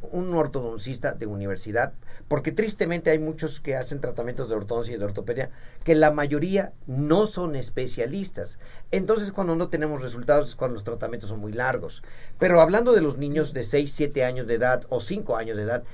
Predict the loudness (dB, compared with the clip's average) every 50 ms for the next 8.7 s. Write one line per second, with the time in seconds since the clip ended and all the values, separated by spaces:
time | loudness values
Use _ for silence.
0 | -6 -4 0 0 0 2 2 0 0 0 -2 -2 -4 -4 -4 -2 -2 -2 -2 -2
1 | -4 -4 -2 -2 -2 -2 -2 -4 -4 -2 0 0 -2 -2 -6 -2 4 6 6 6
2 | 6 2 0 0 0 0 -4 -6 -6 -4 -4 -4 -4 -4 -4 -2 4 6 8 8
3 | 8 8 8 6 4 4 0 0 0 2 2 0 0 -2 -10 -10 -8 -6 -4 -4
4 | -4 -6 -4 2 6 6 6 8 8 6 4 4 4 0 0 2 2 2 2 2
5 | 2 0 -2 -2 0 0 0 0 0 -2 0 0 0 2 2 2 0 0 0 0
6 | 0 0 2 4 4 4 4 2 2 0 -2 0 0 0 0 0 0 -2 -2 -2
7 | -2 -2 0 0 2 2 2 2 0 2 2 2 2 2 0 -4 -4 -4 -4 -4
8 | 0 2 2 2 2 2 -4 -6 -4 -4 -2 4 8